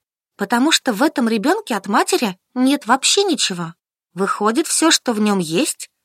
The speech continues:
досталось от второго родителя. Во мне самой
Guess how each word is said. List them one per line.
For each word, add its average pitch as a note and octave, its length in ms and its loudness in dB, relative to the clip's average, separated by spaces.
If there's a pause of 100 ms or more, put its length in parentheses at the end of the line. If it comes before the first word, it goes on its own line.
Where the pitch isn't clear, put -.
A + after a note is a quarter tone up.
досталось A3+ 640 0
от - 140 -6
второго B3 380 2
родителя. G3 560 -2 (600)
Во G#3+ 180 2
мне B3+ 200 2
самой C#4+ 340 0